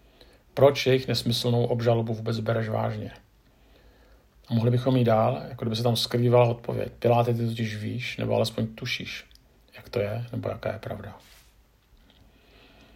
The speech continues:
Já bych se tady chtěl zastavit nad první odpovědí, co je pravda. Jakkoliv je někdy těžké pravdu poznat, někdy taky poznatelná je.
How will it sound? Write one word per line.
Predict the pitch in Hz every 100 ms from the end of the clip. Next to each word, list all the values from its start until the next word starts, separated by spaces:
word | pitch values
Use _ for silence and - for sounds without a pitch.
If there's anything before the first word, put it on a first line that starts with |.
| - - - - _ -
Já | 127
bych | 156
se | -
tady | 165
chtěl | 135 175
zastavit | 151 - 156 151
nad | 151 -
první | - 143 139 147
odpovědí, | 135 139 131 127 135 131 131 - _ _ _
co | - 123
je | 123
pravda. | 120 107 95 - - _ _ _ _ _ _ _ _ _ _ _ - _ - - - _ _ _ _ _ _ _ _ _ _ -
Jakkoliv | 123 160 165 165
je | 170
někdy | 147 147 127 120
těžké | 123 - 143 127
pravdu | 135 123 135
poznat, | - 110 110 98 - - - - - - - _ -
někdy | 120 120 123
taky | 117 120
poznatelná | 113 117 117 117 113 110 104
je. | 104